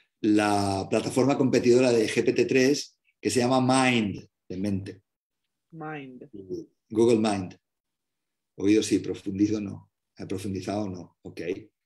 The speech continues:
Speaker 1: Bueno, pues ya, a-, algunos ya habíais oído, aunque sean poquitos, pero, pero bueno. Eh, os recomiendo mucho que, que a la hora de pensar en innovación penséis en este tipo de situaciones.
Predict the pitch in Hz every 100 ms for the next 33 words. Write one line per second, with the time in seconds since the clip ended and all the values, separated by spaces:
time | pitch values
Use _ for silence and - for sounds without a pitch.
0 | _ 92 92 90 90 82 73 76 - 90
1 | 92 98 104 107 98 95 92 90 98 117
2 | 104 90 - 92 98 90 101 113 110 -
3 | _ _ _ _ _ 90 92 90 87 90
4 | 85 - _ _ _ - 87 85 92 92
5 | - _ _ - - _ _ 110 107 104
6 | 98 92 90 - _ _ 123 117 120 120
7 | 131 143 139 147 135 113 104 104 113 101
8 | 95 95 101 117 120 110 113 113 113 110
9 | 110 104 117 117 123 - _ _ - 95
10 | 101 101 104 101 98 104 101 92 101 95
11 | 87 95 92 113 101 101